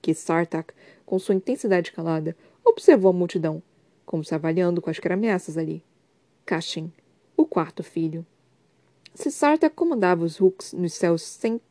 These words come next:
setentrionais e centrais, então Kashin controlava os exércitos na terra, soldados de infantaria e os senhores dos cavalos, principalmente. Argun controlava os vizires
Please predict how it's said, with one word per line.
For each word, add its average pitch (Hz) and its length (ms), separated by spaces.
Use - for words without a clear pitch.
setentrionais 175 1160
e 175 100
centrais, 165 760
então 370 260
Kashin 226 420
controlava 226 420
os 226 60
exércitos 185 440
na 220 100
terra, 165 400
soldados 180 600
de 170 80
infantaria 170 720
e 320 60
os 330 80
senhores 202 580
dos 160 160
cavalos, 165 540
principalmente. 165 800
Argun 165 480
controlava 247 540
os 247 80
vizires 190 580